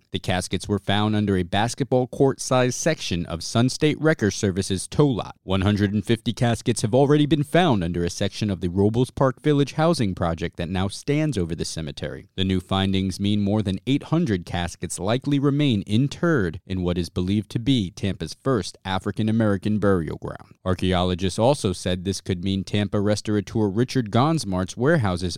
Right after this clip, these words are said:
over the site could be surrounded by caskets on three sides. Zion was built with an eight hundred grave capacity and is believed to have been at capacity before disappearing from public view in the nineteen twenties.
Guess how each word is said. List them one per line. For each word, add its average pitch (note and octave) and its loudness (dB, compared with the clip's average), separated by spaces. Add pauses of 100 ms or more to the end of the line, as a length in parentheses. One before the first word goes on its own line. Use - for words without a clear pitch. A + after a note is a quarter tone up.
over F#2+ -4
the F#2+ -4
site G2+ -4
could E3 0
be D#3 2
surrounded B2+ 0
by F2+ 0
caskets - -2 (100)
on F2+ -2
three G#2+ 0
sides. E2 -4 (220)
Zion F#2 0
was F#2 -2
built G2+ 0
with A2 -2
an G2 0
eight B2 0
hundred A#2+ 4
grave A#2 2
capacity A2 0
and G#2 -2
is F#2 -2
believed G#2+ 2
to G#2 0
have F2+ -2
been F#2 0 (100)
at F#3 -2
capacity E2+ -6
before F#2+ -4
disappearing A2 0
from F#2+ -4
public C3+ -2
view C#3 2
in F#2 -6
the E2+ -4
nineteen G2+ 0
twenties. - -6